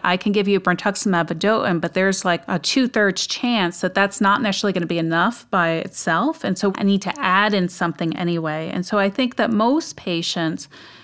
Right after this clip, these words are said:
usually prefer, uh, especially Hodgkin lymphoma patients tend to prefer the quickest way of getting there. And so that's one reason I think for decreased uptake of at least using monotherapy.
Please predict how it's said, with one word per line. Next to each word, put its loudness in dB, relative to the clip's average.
usually 2
prefer, 2
uh, -6
especially 0
Hodgkin 0
lymphoma 0
patients -4
tend -2
to -6
prefer 0
the 0
quickest -2
way 4
of -2
getting 0
there. 0
And -2
so 2
that's 0
one 0
reason 0
I 0
think -2
for -2
decreased -4
uptake -2
of -2
at 0
least 0
using 0
monotherapy. 0